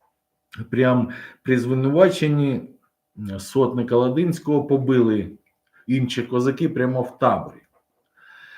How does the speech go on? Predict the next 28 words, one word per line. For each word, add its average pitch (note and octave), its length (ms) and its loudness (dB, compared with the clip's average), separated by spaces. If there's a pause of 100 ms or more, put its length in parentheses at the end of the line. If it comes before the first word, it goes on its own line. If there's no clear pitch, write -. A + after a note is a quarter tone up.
(320)
Е, G#2 400 -2
йому C#3+ 340 2
за D#3+ 160 4
це D#3+ 300 6
реально D3+ 380 6
загрожувала B2+ 720 2
смертна C3 420 -2
кара, D3 340 6
бо B2 180 2
це B2 180 -2
було A#2 540 0
звинувачення C3 840 -2
саме C3 360 -4
в G#2+ 40 -4
зґвалтуванні. A2+ 840 -4 (720)
І A#2 460 -2 (100)
я C3 240 4
ще D3+ 300 0
раз, - 360 -2 (540)
е, G#2 40 -12
наголошую B2 800 0
на A#2+ 60 -6
тому, B2 300 -4
що - 480 -4 (340)
не C3 240 -2
було B2+ 260 0
різниці C3+ 540 0
зґвалтування C3 960 -2